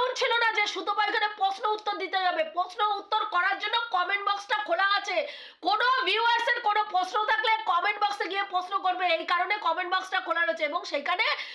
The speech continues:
সুতপা যথোপযুক্ত উত্তর দেয় এবং দেবে, দেবে, যদি মনে করে উত্তর দেওয়ার অবশ্যই দেবে, অবশ্যই দেবে। সোশ্যাল মিডিয়ায় আসছে বলে এমন না, সে তার কোনো একটা মিট আপ রেখেছে, সেইখানে গিয়ে তার মিট আপ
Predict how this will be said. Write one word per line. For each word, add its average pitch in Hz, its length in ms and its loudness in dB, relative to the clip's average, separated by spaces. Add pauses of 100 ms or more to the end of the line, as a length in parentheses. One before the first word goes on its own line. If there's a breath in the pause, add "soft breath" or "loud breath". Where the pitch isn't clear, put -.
(100)
সুতপা 359 480 -2
যথোপযুক্ত 320 720 -2 (160)
উত্তর 302 340 -2
দেয় 359 540 0
এবং 320 320 -2
দেবে, 415 500 0 (340 loud breath)
দেবে, 466 420 2
যদি 415 200 2
মনে 370 240 2
করে 381 220 0
উত্তর 370 320 0
দেওয়ার 427 420 4
অবশ্যই 359 600 2
দেবে, 269 320 -2 (260 loud breath)
অবশ্যই 381 680 2
দেবে। 370 360 -2 (280 loud breath)
সোশ্যাল 370 380 0
মিডিয়ায় 403 400 2 (120)
আসছে 339 240 -2
বলে 415 200 2
এমন 381 300 2
না, 440 260 2 (240 loud breath)
সে 330 200 0
তার 415 360 2
কোনো 370 220 2
একটা 415 420 2
মিট 349 260 0
আপ 415 180 2
রেখেছে, 427 380 2
সেইখানে 427 500 0
গিয়ে 381 220 2 (120)
তার 392 180 2
মিট 359 240 0
আপ 453 120 2